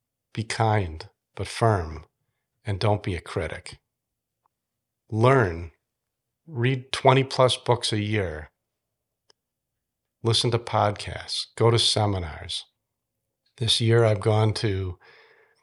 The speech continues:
an Inman conference, mega camp,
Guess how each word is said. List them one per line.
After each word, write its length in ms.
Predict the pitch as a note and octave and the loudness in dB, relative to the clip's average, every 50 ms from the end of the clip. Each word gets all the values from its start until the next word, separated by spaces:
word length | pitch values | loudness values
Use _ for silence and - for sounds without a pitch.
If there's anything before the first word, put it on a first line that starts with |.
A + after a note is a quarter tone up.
| _ _ _ _ _ - | _ _ _ _ _ -12
an 80 | - F#2 | -4 0
Inman 340 | G2+ A#2 B2 B2 B2 A#2+ A2+ | 2 4 6 6 4 4 2
conference, 800 | - A#2 A2 G#2+ G#2+ - - G#2+ G#2 G#2 G2+ - - - - - - _ - | 0 0 0 0 0 0 -2 -2 -2 -2 -2 -2 -4 -4 -4 -6 -10 _ -4
mega 260 | G#2 A2 A2+ A2 A2 | -2 -2 -2 -2 -4
camp, 480 | G#2+ - - G#2+ G2 G2 G2 F#2+ - | -6 -4 -4 -4 -2 -2 -4 -6 -8